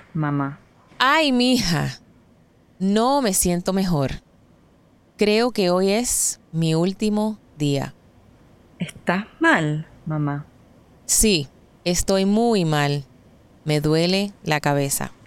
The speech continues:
Speaker 1: Pero tener un dolor de cabeza es normal de vez en cuando, mamá.
Speaker 2: No, mija,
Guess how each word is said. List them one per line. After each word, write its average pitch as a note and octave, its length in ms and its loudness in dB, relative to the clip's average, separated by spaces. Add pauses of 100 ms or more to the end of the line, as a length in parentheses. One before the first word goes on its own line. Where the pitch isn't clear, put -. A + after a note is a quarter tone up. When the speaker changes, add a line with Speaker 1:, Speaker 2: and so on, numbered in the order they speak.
(200)
Speaker 1:
Pero F#3 280 4
tener F3+ 420 2
un B3+ 180 6
dolor F#3 340 2
de A3+ 160 0
cabeza G#3+ 600 0
es G3 140 0
normal A3 560 2
de A3 140 2
vez A3 140 0
en A3 200 2
cuando, G3+ 520 2
mamá. C3+ 420 -2 (420)
Speaker 2:
No, C4+ 320 2
mija, F3 560 0